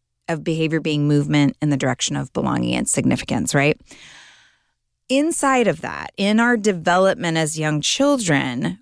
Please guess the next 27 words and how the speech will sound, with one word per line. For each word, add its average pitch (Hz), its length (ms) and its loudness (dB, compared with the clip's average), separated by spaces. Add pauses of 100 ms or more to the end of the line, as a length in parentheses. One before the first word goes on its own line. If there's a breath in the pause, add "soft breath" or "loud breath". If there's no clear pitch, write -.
(100)
we 240 300 2
are 269 160 2
continuously 226 840 2
going 175 280 -2
through 165 140 -4
this 151 180 -2
cycle - 760 -2
where 151 220 0
we 143 400 0 (360 soft breath)
perceive 214 520 0
the 226 100 4
world, 127 640 0 (200)
right? 165 200 2
We 160 200 -2
see - 420 2
what's 262 200 4
happening 170 380 2
in 143 120 4
our 131 140 4
world. 127 280 -2
We're 170 140 2
watching 190 720 0
the 196 140 2
adults 151 420 -2
in 151 100 -2
our 147 160 0
world. 127 520 -4